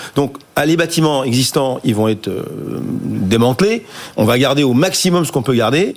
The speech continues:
et on reviendra créer autour de ces infra-, de ces, de ces ossatures des bâtiments, des infrastructures neuves. C'est ça, en fait, le futur du, de la construction.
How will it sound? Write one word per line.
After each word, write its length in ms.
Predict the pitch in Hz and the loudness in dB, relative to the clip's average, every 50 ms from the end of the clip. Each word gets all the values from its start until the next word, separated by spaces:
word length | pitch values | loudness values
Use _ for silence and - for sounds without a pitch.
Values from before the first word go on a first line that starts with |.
| - - - | -10 -6 -4
et 60 | 120 | -2
on 100 | 98 95 | 0 0
reviendra 600 | 92 101 120 135 139 151 156 151 151 143 151 147 | 2 2 2 2 2 2 2 2 2 0 0 -2
créer 380 | - - - 139 143 143 135 - | -2 -2 0 0 0 0 0 0
autour 560 | 160 156 156 156 - 185 180 165 147 117 92 - - - - - | 0 0 0 2 2 2 4 4 2 0 -2 -4 -10 -20 -14 -6
de 140 | - 113 120 | -2 -2 0
ces 200 | 110 - 127 110 | 0 0 0 0
infra-, 240 | 117 110 - 117 - | 0 0 0 -2 -2
de 140 | - 117 110 | 0 0 0
ces, 340 | - - 123 110 107 101 98 | 0 0 0 0 0 0 0
de 120 | 95 101 | -2 -2
ces 200 | - - 117 101 | 0 0 0 0
ossatures 560 | 127 117 131 120 - - 180 220 277 277 - - - - - - - | 0 0 0 0 0 2 2 2 2 2 -2 -6 -10 -18 -14 -6 -2
des 100 | 120 123 | -2 0
bâtiments, 480 | 107 110 110 - - 123 143 196 220 | 0 0 -2 0 0 2 2 2 2
des 240 | 202 151 123 107 101 | 2 0 0 0 0
infrastructures 560 | 107 104 - 123 107 - 113 - 175 185 165 - - - - | 0 0 0 -2 -2 -2 0 2 0 0 0 -2 -8 -4 0
neuves. 320 | 127 139 135 123 104 101 101 - - - - - - - - | 2 2 2 2 0 -4 -6 -8 -14 -20 -20 -16 -14 -8 -4
C'est 100 | - 147 | -2 0
ça, 200 | - - 269 277 | 0 2 0 0
en 40 | 175 | 0
fait, 200 | 123 165 - - | 0 -2 -2 -2
le 80 | 143 120 | -2 0
futur 500 | - 147 - - 156 151 139 117 98 - - - | 0 0 2 2 2 4 2 2 0 -4 -6 -6
du, 320 | 120 113 117 117 117 117 110 | -2 0 2 4 4 4 2
de 80 | 117 | 2
la 100 | 117 117 | 0 0
construction. 420 | 107 - 113 - 123 107 - 107 | 0 -2 -2 -2 -2 -2 -2 -4